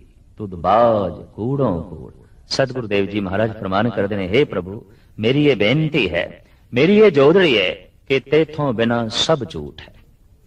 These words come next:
ਤੇਥੋਂ ਬਿਨਾਂ ਸਭ ਕੂੜ ਹੈ, ਤੂੰ ਹੀ ਸੱਚ ਹੈ, ਔਰ ਜੋ ਤੇਰੇ ਮਾਰਗ ਤੇ ਚੱਲੇ ਉਹੀ ਸਚਿਆਰ ਹੋਏ, ਜੋ ਤੇਰੇ ਨਾਲ ਜੁੜੇ ਉਹੀ ਸੰ-, ਸਚਿਆਰ ਹੋਏ,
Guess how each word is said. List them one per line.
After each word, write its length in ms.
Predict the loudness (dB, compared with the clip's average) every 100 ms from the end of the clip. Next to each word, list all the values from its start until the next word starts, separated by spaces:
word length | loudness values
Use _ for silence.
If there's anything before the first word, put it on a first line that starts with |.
| _ -2
ਤੇਥੋਂ 340 | -2 -2 -4
ਬਿਨਾਂ 360 | -4 -4 -6 -10 -14 -20 -8
ਸਭ 340 | 0 2 2
ਕੂੜ 300 | -2 -2 0
ਹੈ, 440 | 2 2 -2 -6 -20 _ -4
ਤੂੰ 160 | 0
ਹੀ 180 | 2 2
ਸੱਚ 340 | 4 2 2
ਹੈ, 360 | 0 0 -2 -4 -14 _ _ _ -6
ਔਰ 120 | -4
ਜੋ 120 | -2
ਤੇਰੇ 340 | 0 2 2 2
ਮਾਰਗ 340 | 4 4 4
ਤੇ 180 | 2 -2
ਚੱਲੇ 600 | 0 -2 0 -2 -6 -12 -8
ਉਹੀ 220 | -2 0
ਸਚਿਆਰ 520 | 0 -2 -2 -2 -2 -6
ਹੋਏ, 220 | -12 -18 -20 _
ਜੋ 100 | -4
ਤੇਰੇ 320 | 0 2 2 4
ਨਾਲ 220 | 2 2
ਜੁੜੇ 580 | 2 4 4 2 -4 -14 _
ਉਹੀ 240 | 2 2 2
ਸੰ-, 400 | 2 0 -2 -4
ਸਚਿਆਰ 520 | -4 2 4 6 4
ਹੋਏ, 280 | 2 0